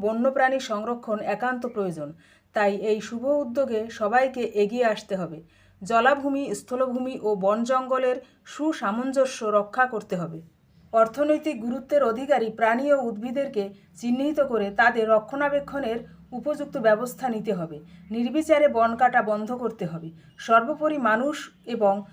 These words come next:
মানব সভ্যতার অস্তিত্বের প্রয়োজনেই এই বোধোদয় সকলের মধ্যে জাগ্রত হওয়া দরকার। বন্যপ্রাণী সংরক্ষণ বাংলা রচনাটি এখানেই শেষ হলো। ভিডিওটি ভালো লাগলে তোমরা তোমাদের ফিডব্যাক জানিও। এছাড়াও পাবে এই ভিডিও ডেসক্রিপশনে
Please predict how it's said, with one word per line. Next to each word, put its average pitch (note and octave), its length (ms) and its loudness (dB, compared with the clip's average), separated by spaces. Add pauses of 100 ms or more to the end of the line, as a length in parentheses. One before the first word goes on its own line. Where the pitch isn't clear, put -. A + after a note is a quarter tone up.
(300)
মানব A3+ 300 4
সভ্যতার C4 680 2
অস্তিত্বের B3+ 600 -4
প্রয়োজনেই A3 600 0 (420)
এই C#4+ 220 2
বোধোদয় A3+ 580 2
সকলের B3 500 -2
মধ্যে G#3 380 -4
জাগ্রত G3+ 480 -2
হওয়া G3+ 260 -2
দরকার। E3 380 -6 (720)
বন্যপ্রাণী C#4 560 2
সংরক্ষণ B3 600 -2
বাংলা A3+ 260 2
রচনাটি A#3+ 420 -2
এখানেই G#3+ 360 -6
শেষ G#3+ 260 -6
হলো। A3+ 160 -6 (420)
ভিডিওটি C#4 300 0
ভালো B3 220 0
লাগলে A#3+ 320 2
তোমরা A3+ 320 -2 (180)
তোমাদের A3 340 -4
ফিডব্যাক G#3+ 420 -4
জানিও। G#3+ 320 -2 (240)
এছাড়াও C#4 340 2
পাবে A#3 280 2
এই A3+ 100 -4
ভিডিও A3 220 -4
ডেসক্রিপশনে A3 640 -8